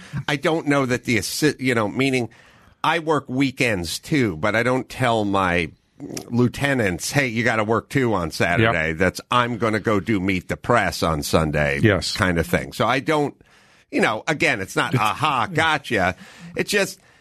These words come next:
Speaker 1: you get this email saying, uh, "Hey, we think it's coming out of Wuhan," and you don't go,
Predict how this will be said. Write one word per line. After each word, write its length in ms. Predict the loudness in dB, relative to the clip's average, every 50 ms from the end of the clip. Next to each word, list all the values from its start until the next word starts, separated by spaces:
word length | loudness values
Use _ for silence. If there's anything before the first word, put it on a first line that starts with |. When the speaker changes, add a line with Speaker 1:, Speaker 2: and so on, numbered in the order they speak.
| _ _ _ _ -20 -20 _ _ -14 -6
Speaker 1:
you 200 | -2 -2 0 0
get 180 | 0 -2 0
this 240 | 0 -2 -2 -2 -2
email 460 | -2 -2 0 2 2 2 2 2 0
saying, 440 | 0 0 0 0 2 0 0 0 0
uh, 360 | 2 2 2 2 2 2 0
"Hey, 180 | 0 0 0 0
we 140 | 0 0 0
think 200 | 0 0 0 0
it's 140 | -2 -2
coming 260 | -2 -2 -2 0 2 2
out 140 | 2 2
of 80 | 0 0
Wuhan," 720 | 0 0 0 2 2 2 2 2 2 2 2 0 -2 -4 -8 -16 -20 -18 _
and 240 | -2 -2 0 0 0
you 160 | 0 0 0
don't 300 | 2 2 0 0 -2 -2
go, 600 | -2 0 2 2 2 2 2 2 0 -2 -2 -4